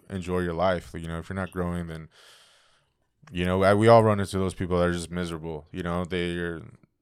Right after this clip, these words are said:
they're rude to other people. They're rude to, you know, retail workers. They're rude to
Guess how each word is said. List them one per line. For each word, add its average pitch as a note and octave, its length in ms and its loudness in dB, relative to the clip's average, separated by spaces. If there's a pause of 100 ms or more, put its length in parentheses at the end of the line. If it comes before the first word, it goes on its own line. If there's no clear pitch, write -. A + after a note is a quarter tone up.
(120)
they're D#2+ 120 -2
rude G2+ 360 4
to G#2+ 140 2
other G#2 140 2
people. G#2 380 0
They're F#2+ 80 2
rude G#2+ 400 4
to, A2 100 -4 (160)
you G2+ 100 -4
know, F#2+ 140 -4
retail G2 520 0
workers. G2 360 -4
They're F2 140 -2
rude G2+ 420 -2
to G2 340 -6